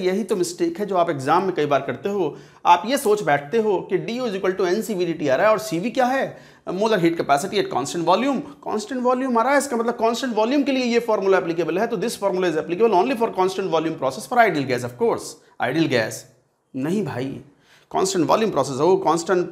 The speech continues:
प्रेशर प्रोसेस हो, कांस्टेंट टेम्परेचर प्रोसेस हो, any process हो, any general process हो, कुछ भी कांस्टेंट ना हो, आइडियल गैस है तो this formula will always be applicable,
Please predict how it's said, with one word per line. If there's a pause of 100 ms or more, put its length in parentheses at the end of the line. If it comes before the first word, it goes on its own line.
प्रेशर
प्रोसेस
हो,
कांस्टेंट
टेम्परेचर
प्रोसेस
हो,
any
process
हो,
any (140)
general
process
हो,
कुछ
भी
कांस्टेंट
ना
हो, (360)
आइडियल
गैस
है
तो
this
formula
will
always
be (180)
applicable,